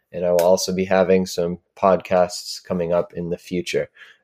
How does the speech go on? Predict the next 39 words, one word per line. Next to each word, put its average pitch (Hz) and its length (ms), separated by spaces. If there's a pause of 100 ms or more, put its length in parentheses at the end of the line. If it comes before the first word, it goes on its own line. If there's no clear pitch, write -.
(300)
Just 98 220
want 98 120
to 95 40
say 98 240
thank 101 320
you 98 120
again 104 340
for 85 300
your 78 120
support. - 640
Couldn't 95 280
do 95 140
this 95 220
without 87 360
you. 107 220 (400)
And 87 480 (200)
if 98 240
you 98 500
like 104 380
any 110 260
of 104 180
the 98 240
content 110 500
that 98 120
I've 90 140
been 87 120
sharing, 107 540
please 101 360
make 95 200
sure 95 220
to 92 240
subscribe 92 640
to 98 240
us 95 320
on 87 320
Apple 92 320
Podcasts, 95 760
Spotify, 92 800
Anchor, 95 480